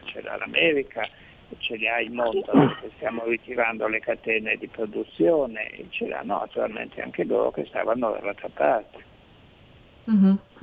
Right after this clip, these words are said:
Speaker 2: certo. Ecco, rispetto a, a questo tema della necessità di tornare a costruire, ci diceva anche prima il professor Tremonti,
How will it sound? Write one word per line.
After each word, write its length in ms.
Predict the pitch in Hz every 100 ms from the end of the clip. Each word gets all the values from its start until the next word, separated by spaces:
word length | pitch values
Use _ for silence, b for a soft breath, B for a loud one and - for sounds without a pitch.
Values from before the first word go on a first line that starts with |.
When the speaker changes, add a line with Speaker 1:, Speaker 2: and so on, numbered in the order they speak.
| -
Speaker 2:
certo. 480 | - 202 175 - 190 B B B B
Ecco, 380 | 233 - 196 -
rispetto 920 | - 320 320 - - - - 311 285 B B
a, 460 | - 220 208 196 202
a 140 | - 214
questo 480 | 277 285 285 254
tema 360 | 254 233 202 190
della 320 | 190 214 214
necessità 760 | 214 220 - 233 185 233 208 254
di 160 | 233
tornare 540 | 233 220 214 233 254 254
a 160 | 208 -
costruire, 960 | 262 254 - - 226 214 190 170 180
ci 180 | 180 214
diceva 400 | 185 185 - 185
anche 220 | 185 196
prima 260 | 185 196 196
il 60 |
professor 480 | 190 196 185 185 202
Tremonti, 560 | 190 202 185 185 185